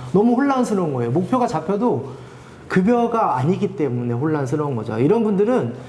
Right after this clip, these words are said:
이것만 기억하시면 돼요. 내가 개인 사업자지만 내가 사장이자 종업원이다. 내가 사장이자 근로자다 생각을 하시고 내가 나에게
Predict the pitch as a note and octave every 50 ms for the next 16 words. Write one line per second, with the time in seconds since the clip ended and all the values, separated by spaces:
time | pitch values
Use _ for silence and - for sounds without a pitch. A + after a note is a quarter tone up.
0 | - - - - - - - - - - E3+ F3+ D4 C#4+ C4+ A#3 D#3 E3 E3 -
1 | E3+ E3 D3+ D#3+ C#3 A#2+ A#2 A2+ A2+ - - - - - - - B2 C#3 D#3+ F3
2 | F3+ A3 A3 D3+ G#2+ G2+ - - - - - - - C#3 D3+ E3+ D#3+ E3 F3 E3
3 | - - C3+ A#2+ A2+ C3 D3+ F3+ F3 A#2+ G#2+ G#2 - - - - - - A#2+ C#3
4 | C#3+ C3+ D#3 D#3+ D#3+ E3 - - G3 G#3 F#3+ G#3 G3+ G3 F#3+ E3+ C#3+ B2+ A#2+ C#3
5 | D#3 F#3 G#3 G#3 G#3 - - - - - - - - - - - - - C3 C#3
6 | C#3 B2 A2+ A#2+ - G#2 G2 - - - - - - - - - - - - -
7 | A#2 B2+ B2 B2 C#3+ D3+ D#3 - E3 F3+ E3+ F3 D#3+ C3+ A#2+ B2 F3 F#3 - -
8 | C#3 C3+ C#3+ D#3 D3 C#3+ B2+ A#2+ B2 A#2+ D3 C#3 C#3 C#3 C3+ C#3 C#3+ C#3 C3 C#3+
9 | D3+ G#3 G3 B2 G#2 - - - - - - - A#2+ C3+ D3 D#3 E3 F3+ E3+ D3
10 | B2 A#2 A#2+ A#2+ B2 A#2+ A#2+ F#3 F#3+ D#3 G#2 F#2 -